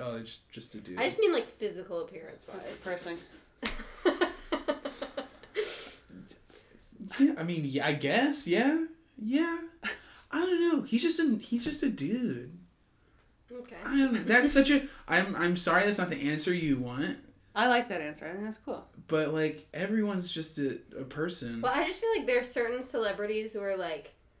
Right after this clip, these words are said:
Speaker 2: like, I saw Joe Jonas at a restaurant, and I was
Speaker 1: Mm-hmm.
Speaker 2: like, "That is just a dude.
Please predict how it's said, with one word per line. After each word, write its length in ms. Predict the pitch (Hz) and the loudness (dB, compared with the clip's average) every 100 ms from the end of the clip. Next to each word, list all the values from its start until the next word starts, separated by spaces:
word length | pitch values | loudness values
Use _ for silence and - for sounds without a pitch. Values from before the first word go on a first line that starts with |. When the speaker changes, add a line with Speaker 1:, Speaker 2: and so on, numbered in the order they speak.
| _ _ _ | _ _ _
Speaker 2:
like, 160 | - - | -6 -2
I 80 | 202 | -2
saw 300 | - 214 214 | -2 -2 -2
Joe 280 | 185 180 180 | -2 -2 -2
Jonas 400 | 170 175 180 190 | -2 -4 -4 -4
at 140 | 190 | -4
a 20 | 202 | -2
restaurant, 460 | 208 - 226 220 - | -4 -2 -2 -2 -4
and 100 | 185 | -8
I 80 | 170 | -4
was 140 | 160 | -4
Speaker 1:
Mm-hmm. 180 | 151 139 | -2 -4
Speaker 2:
like, 100 | 147 - - 170 | -4 -14 -18 -4
"That 240 | 226 226 214 | 2 4 4
is 180 | 202 180 | 2 -2
just 280 | 175 - 180 | -8 -8 -14
a 40 | |
dude. 420 | 165 - - - | -12 -12 -12 -14